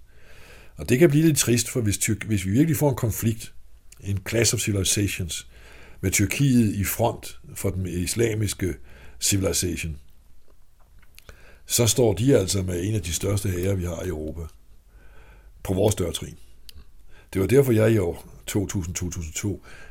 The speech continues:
faktisk gik ind for Tyrkiets optagelse, selvfølgelig efter de havde opfyldt Københavnerkriterierne og alt det der, ikke, og Kien. Men det var, fordi jeg sagde, at Tyrkiet er en vindebro.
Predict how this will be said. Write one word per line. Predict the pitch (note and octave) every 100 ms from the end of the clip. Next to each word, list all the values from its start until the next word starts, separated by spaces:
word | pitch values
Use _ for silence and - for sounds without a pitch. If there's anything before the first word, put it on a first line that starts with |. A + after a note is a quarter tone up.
| - -
faktisk | G2+ A2+
gik | C#3+ G2
ind | G#2
for | A2
Tyrkiets | G2+ F#2 - F#2 F2
optagelse, | F#2 D#2 - D#2 D#2+ F2
selvfølgelig | - - G#2 G#2+
efter | F2+ E2+
de |
havde | F2 E2
opfyldt | F2 - D#2 - - - - - - - -
Københavnerkriterierne | D2+ D#2 E2+ F2+ - - C#2 D2 D2+
og | D2
alt | D2
det | C#2+
der, | - C#2+ D2+
ikke, | D#2+ D2+
og | D2
Kien. | - E2 D2 - - - - - - - -
Men | G2+
det | B2+
var, | B2+
fordi | A#2+
jeg | A#2
sagde, | - A#2
at | A#2+ A2
Tyrkiet | - G2+ - E3+ G3+ D#3
er |
en | A#2+ G2
vindebro. | A#2+ F#3 B2 G2+ D2